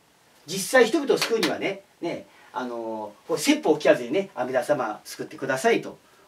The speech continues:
待っとってね、突然バーンと救われることはないと思うんですね。実際はやっぱりね、説法を聞かなければなりません。ね。誠の仏法をね、弥陀の本願を正しく理解して、そして仏法をね、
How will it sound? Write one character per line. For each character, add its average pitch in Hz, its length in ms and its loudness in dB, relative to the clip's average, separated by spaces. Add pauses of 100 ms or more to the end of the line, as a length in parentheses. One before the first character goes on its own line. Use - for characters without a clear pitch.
待 185 220 8
っ - 40 -6
と 339 100 0
っ - 40 -2
て - 120 2
ね、 156 260 -2 (120)
突 196 200 2
然 180 320 4
バ - 500 10
ー 320 40 4
ン 285 120 0
と - 360 0 (100)
救 - 220 -6
わ 156 40 4
れ 156 60 4
る 147 40 -8
こ 151 80 -2
と 160 100 -6
は 156 200 -6 (160)
な - 160 -4
い - 80 -2
と - 80 -4
思 - 140 -8
う 107 40 -10
ん 98 60 -12
で 90 60 -16
す - 120 -16
ね。 180 220 -6 (460)
実 175 300 6
際 - 20 10
は 311 120 12
や - 40 -2
っ - 20 -4
ぱ 214 100 8
り 156 80 2
ね、 - 180 -4 (120)
説 - 400 6
法 240 200 8
を - 60 0
聞 - 160 -4
か 254 80 6
な 277 80 10
け 226 120 6
れ 156 60 4
ば 113 80 -2
な 104 80 -6
り 95 80 -12
ま 92 100 -14
せ - 120 -16
ん。 - 20 -20 (400)
ね。 - 180 -14 (1300)
誠 190 320 4
の 226 80 8
仏 269 240 0
法 - 80 8
を 156 80 8
ね、 - 280 0 (260)
弥 156 80 -2
陀 208 100 8
の 220 100 2
本 214 200 2
願 156 240 4
を 131 60 -2
正 185 300 -2
し - 40 -10
く 208 80 -4
理 156 140 -4
解 127 260 0
し - 140 -2
て、 - 260 4
そ 185 160 -6
し - 80 -10
て 156 100 -2
仏 208 260 -2
法 160 100 6
を 127 80 2
ね、 147 240 -2